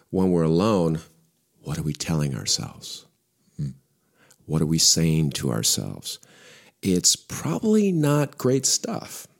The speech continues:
Speaker 1: for the most part, for most people. It wasn't for me. I was telling myself,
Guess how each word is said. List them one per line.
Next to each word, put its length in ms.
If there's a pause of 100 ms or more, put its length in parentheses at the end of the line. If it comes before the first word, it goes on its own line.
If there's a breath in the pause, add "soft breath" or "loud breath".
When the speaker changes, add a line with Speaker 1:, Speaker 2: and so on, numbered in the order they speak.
(720)
Speaker 1:
for 100
the 60
most 260
part, 200
for 120
most 260
people. 320 (1000 loud breath)
It 240
wasn't 340
for 120
me. 380 (440)
I 100
was 200
telling 160
myself, 460